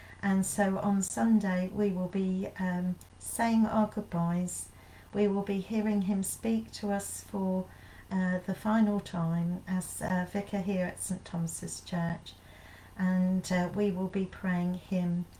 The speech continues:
uh, and his family on their way. So do join us at ten o'clock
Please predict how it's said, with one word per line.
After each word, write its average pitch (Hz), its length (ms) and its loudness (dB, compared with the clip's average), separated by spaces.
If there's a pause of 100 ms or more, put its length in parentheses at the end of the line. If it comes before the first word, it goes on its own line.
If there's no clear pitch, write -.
(320)
uh, 180 340 2
and 190 340 4
his - 280 -6
family 165 580 0
on 180 220 0
their 170 260 2
way. 156 300 -4 (440)
So 196 360 2
do 233 260 -2
join 190 380 2
us - 360 -2
at 196 220 -2
ten 196 220 0
o'clock 156 500 -6